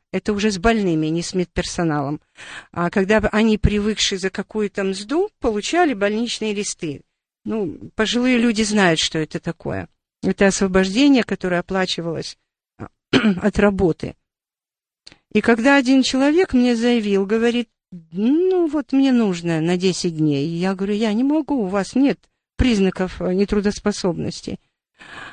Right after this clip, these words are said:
И он мне угрожал, говорит: «Ну, я знаю, где ты домой возвращаешься, я тебя встречу». И это, м, ну, м,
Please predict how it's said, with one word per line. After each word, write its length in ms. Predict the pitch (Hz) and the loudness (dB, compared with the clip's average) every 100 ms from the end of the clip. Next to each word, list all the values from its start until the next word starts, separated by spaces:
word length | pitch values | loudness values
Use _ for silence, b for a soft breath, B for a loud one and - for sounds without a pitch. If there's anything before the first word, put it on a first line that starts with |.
| B _ _ _ _ _ _ - | B _ _ _ _ _ _ 4
И 60 | 269 | 6
он 180 | 349 | 8
мне 160 | 311 294 | 6 6
угрожал, 720 | 285 247 262 214 175 175 165 | 2 2 2 2 0 2 2
говорит: 460 | 170 196 202 208 - | 0 -2 -2 -2 -2
«Ну, 180 | 233 262 | -2 0
я 200 | 277 269 | 0 0
знаю, 340 | 214 208 202 | 0 2 0
где 160 | 190 190 | 0 -2
ты 140 | 185 | -2
домой 280 | 175 175 160 | 0 0 0
возвращаешься, 840 | 160 156 160 - - 165 - - | -4 -8 -6 -6 -8 -10 -10 -10
я 320 | 180 175 196 226 | -10 -4 -2 -2
тебя 400 | - 277 170 185 | -6 -4 -2 -2
встречу». 680 | - - 160 147 - - - _ _ _ B B B - | -6 -6 -4 -6 -8 -12 -16 _ _ _ B B B 0
И 60 | 226 | 2
это, 420 | 247 254 254 - _ _ _ _ _ - | 2 2 0 -2 _ _ _ _ _ -8
м, 720 | 196 196 190 180 180 185 214 | -4 -2 -2 -2 -2 0 2
ну, 360 | 302 311 269 - _ _ | 2 2 0 -8 _ _
м, 420 | - - 151 170 | -14 -10 -8 -8